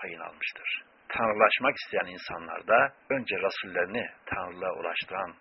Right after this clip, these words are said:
fikirler üretmişler. Sonra kendilerini tanrılıkta ürettikleri fikirlere ortak etmişlerdir. Rasullerin insan olduğu gerçeğini kabul etmeyen kafirler,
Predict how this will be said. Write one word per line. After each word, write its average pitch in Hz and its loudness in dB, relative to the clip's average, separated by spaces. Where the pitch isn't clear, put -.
fikirler - -4
üretmişler. 117 2
Sonra 135 12
kendilerini 123 4
tanrılıkta 107 0
ürettikleri 104 4
fikirlere 98 -2
ortak - -6
etmişlerdir. - -8
Rasullerin 160 8
insan 127 4
olduğu 143 4
gerçeğini 120 2
kabul 117 -2
etmeyen 104 2
kafirler, 87 2